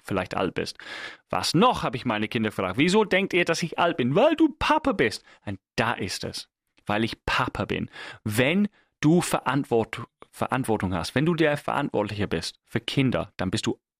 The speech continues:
alt. Ist egal, ob du zwanzig Jahre alt bist als Papa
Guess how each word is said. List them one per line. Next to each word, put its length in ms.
alt. 420
Ist 100
egal, 260
ob 80
du 100
zwanzig 420
Jahre 200
alt 160
bist 180
als 160
Papa 420